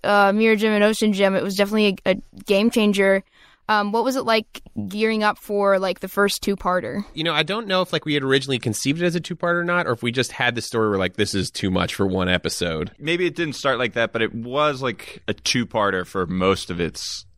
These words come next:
Speaker 3: life.
Speaker 2: Yeah, yeah.
Speaker 3: And, uh, yeah, and it was like, I, we just, I know that in the initial conversation about the first twenty-six,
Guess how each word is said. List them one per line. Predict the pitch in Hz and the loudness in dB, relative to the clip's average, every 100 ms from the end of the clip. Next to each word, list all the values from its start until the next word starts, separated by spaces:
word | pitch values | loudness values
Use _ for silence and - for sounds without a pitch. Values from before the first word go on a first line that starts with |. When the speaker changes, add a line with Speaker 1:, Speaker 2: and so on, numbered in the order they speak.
| - | -10
Speaker 3:
life. | - - - - - | -2 0 -2 -6 -6
Speaker 2:
Yeah, | 104 87 | -4 -4
yeah. | 95 80 - | -8 -12 -4
Speaker 3:
And, | 92 87 87 - | -2 0 -2 -4
uh, | 80 80 80 82 85 - _ | -4 -2 0 -2 -4 -10 _
yeah, | - 135 143 | -10 -2 -2
and | 131 | -2
it | |
was | 113 123 | -6 -6
like, | 127 110 101 - - - - _ _ | 0 0 0 -6 -20 -20 -20 _ _
I, | 123 135 | -2 0
we | 147 151 | 0 0
just, | 185 165 - | -2 0 2
I | |
know | 143 165 | 2 0
that | 160 - | -2 -2
in | 139 | -2
the | 135 127 - | 0 0 0
initial | 110 110 117 127 110 | -2 0 0 0 0
conversation | - 123 107 - 110 104 | 0 -2 0 0 -2 0
about | 92 | -2
the | 87 | -2
first | - 104 98 - | -4 -4 -2 -4
twenty-six, | 101 95 - 101 90 - - | -2 -2 -2 0 0 0 -8